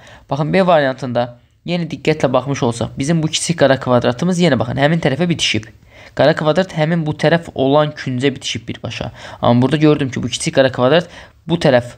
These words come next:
baxın, bu fiqurlar olan tərəf, kiçik kvadratlar olan tərəfə bitişməyib. Ondan uzaqda qalıb nisbətən. Deməli, B variantı da yanlışdır. İndi baxırıq C variantına. Əgər, baxın, bu kiçik kvadrat sol tərəfdə olduğu halda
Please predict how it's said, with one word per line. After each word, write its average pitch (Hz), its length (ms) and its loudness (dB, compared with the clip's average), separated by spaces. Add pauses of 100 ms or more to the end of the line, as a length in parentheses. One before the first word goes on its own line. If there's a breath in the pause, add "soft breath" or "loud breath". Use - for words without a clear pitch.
(160)
baxın, 127 240 -4
bu 160 60 -2
fiqurlar 127 460 0
olan 123 320 4
tərəf, 110 260 -4
kiçik - 300 -10
kvadratlar 131 400 0
olan 127 240 0
tərəfə 131 380 2 (300 loud breath)
bitişməyib. 127 600 -2
Ondan 160 320 2
uzaqda 135 360 0
qalıb 104 280 -2
nisbətən. - 420 -10 (360 loud breath)
Deməli, 120 260 4
B 165 120 4
variantı 135 340 2
da 180 100 2
yanlışdır. 113 520 -2 (420 loud breath)
İndi 135 200 -4
baxırıq 180 380 2
C 156 120 2
variantına. 120 540 2 (460 loud breath)
Əgər, 156 360 2 (260 loud breath)
baxın, 147 260 -2
bu 151 80 -6
kiçik - 340 -6
kvadrat 143 360 2
sol 156 260 -2
tərəfdə 127 260 -2
olduğu 131 300 0
halda 117 420 4